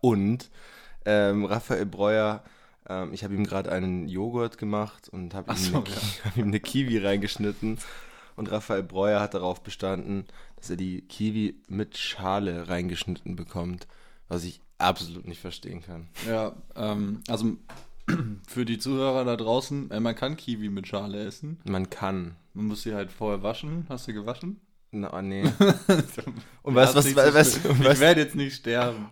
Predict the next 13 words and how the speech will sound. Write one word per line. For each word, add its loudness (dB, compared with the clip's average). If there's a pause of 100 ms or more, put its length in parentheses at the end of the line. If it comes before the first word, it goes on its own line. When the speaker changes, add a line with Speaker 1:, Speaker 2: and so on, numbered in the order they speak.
Speaker 1:
und -2
weißt 8
du, 4
was 4
aber 4
auch, 2
ähm, 0
noch 0
ein -10
bisschen -2
eklig -2
sein 0
könnte? -4